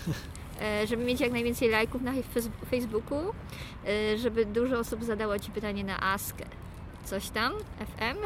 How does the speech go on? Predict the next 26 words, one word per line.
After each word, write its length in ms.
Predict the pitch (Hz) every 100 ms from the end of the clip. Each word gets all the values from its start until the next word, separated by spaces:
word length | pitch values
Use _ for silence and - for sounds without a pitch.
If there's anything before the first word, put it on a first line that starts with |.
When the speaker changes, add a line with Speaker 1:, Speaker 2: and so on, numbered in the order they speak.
| 330 -
Speaker 2:
<laughs> 220 | - -
jakoś 260 | - 196 202
tak 160 | 202
to 80 | -
się 120 | 226
nazywa, 380 | 220 220 240 247 415 - - - - -
e, 140 | 214
taki 240 | 220 226 240
profil 300 | 220 226 233
dla 260 | 214 214 208
nastolatków. 720 | 214 220 214 196 - 226 254
No 80 | 247
niestety 420 | 220 233 226 214
Speaker 1:
Muszę 200 | - 170
sprawdzić. 520 | 151 147 135 139 - -
Speaker 2:
człowiek 340 | 311 277 269
Speaker 1:
Chętnie 240 | 254 269 226
Speaker 2:
nasiąka 280 | 170 208 247
tym, 220 | - 247 269
Speaker 1:
zobaczę, 180 | 330
o 40 | -
co 80 | -
Speaker 2:
chcąc, 160 | 311
Speaker 1:
chodzi. 100 | 277 247
Speaker 2:
nie 100 | 214
chcąc. 600 | - 233 240 415 -